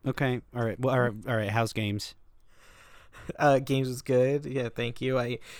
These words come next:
Speaker 2: I have an Apple Watch. I got it for Christmas, and, you know, it's got a little, it's got these three rings on it. If you stand up twelve times in a day, that fills a ring. That's like a little game.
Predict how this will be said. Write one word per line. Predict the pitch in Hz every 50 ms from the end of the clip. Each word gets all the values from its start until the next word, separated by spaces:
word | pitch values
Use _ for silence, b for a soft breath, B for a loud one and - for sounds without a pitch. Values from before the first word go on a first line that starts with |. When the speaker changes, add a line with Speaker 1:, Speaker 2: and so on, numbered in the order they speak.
| B B B B B -
Speaker 2:
I | - 127 120 113
have | 117 110 107 123 131 123 123 139
an | 139 117
Apple | 117 120 123 - - 147 135
Watch. | 117 110 110 110 123 - - 120
I | 104
got | - 101 107
it | 110 110 - -
for | - - - 101 107 -
Christmas, | - - 110 107 - - - 113 110 107 117 123 - - - - - - -
and, | 113 110 107 107 104 104 104 104 104 113 b b b b b b b
you | - 123
know, | 123 123 120 120 117
it's | 117 - -
got | 123 117 113
a | 113
little, | 113 113 107 107 107 110 101 - - - - - - _
it's | - 123 -
got | - 120 110
these | - 117 110 -
three | - 143 127 123 127 127 123 120 120 123 123 - _ _ -
rings | - 120 131 139 143 147 151 135 117 110 -
on | 107 - - -
it. | 110 104 107 - - _ b b b b b b b b b b b b b -
If | - 117 110 - - -
you | 101 - _ _
stand | - - - - 117 117 117 113
up | 117 117 127 127 - - _ - _ _ _ _
twelve | - 120 117 117 113
times | - 123 123 123 120
in | 123 120
a | 120
day, | 117 120 123 120 123 123
that | 120 113 107 - -
fills | - 120 120 -
a | 123 113
ring. | 120 120 120 123 127 131 127 120
That's | 113 113 - -
like | 110 113 -
a | 117
little | 113 113 113 113
game. | 117 117 113 113 117 117 117 120 123 123 127